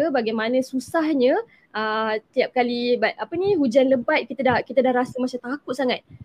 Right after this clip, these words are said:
Akan banjir ke tak? Akan banjir ke tak? Itu satu adalah disebabkan, uh, kita tak jaga, uh, hutan kita dan kita tak tahu fungsi tanah kita. Misalnya, apa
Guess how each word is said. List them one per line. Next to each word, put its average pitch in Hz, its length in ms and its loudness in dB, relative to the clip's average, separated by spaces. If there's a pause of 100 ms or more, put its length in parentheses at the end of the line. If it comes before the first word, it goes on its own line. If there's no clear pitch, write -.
Akan 233 160 -2
banjir 302 400 4
ke - 80 -4
tak? - 160 0
Akan 220 160 -2
banjir 277 320 2
ke 277 80 2
tak? - 320 -4
Itu 240 160 0
satu 392 320 2 (560)
adalah 262 240 4
disebabkan, 302 720 0 (160)
uh, 240 80 -2
kita 285 240 -6
tak - 160 -4
jaga, 262 640 2
uh, 214 160 -2
hutan 277 320 0
kita 214 320 -2
dan 208 160 -4
kita 254 240 -10
tak - 240 -6
tahu 359 400 2
fungsi 277 240 -2
tanah 262 240 0
kita. - 320 -4 (320)
Misalnya, 269 640 2
apa 226 80 -8